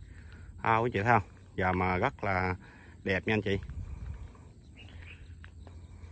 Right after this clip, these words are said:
À, quý anh chị mình ở, à, thành phố á,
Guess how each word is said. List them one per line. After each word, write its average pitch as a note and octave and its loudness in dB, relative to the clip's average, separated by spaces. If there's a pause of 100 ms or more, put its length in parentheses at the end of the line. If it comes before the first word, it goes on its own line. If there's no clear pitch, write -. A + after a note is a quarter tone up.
(1500)
À, A2+ 6
quý D#3 8
anh E3+ -4
chị A2 6
mình A2+ 8
ở, G2 6
à, A#2 10
thành G2+ 4
phố C#3+ 12
á, G3+ 10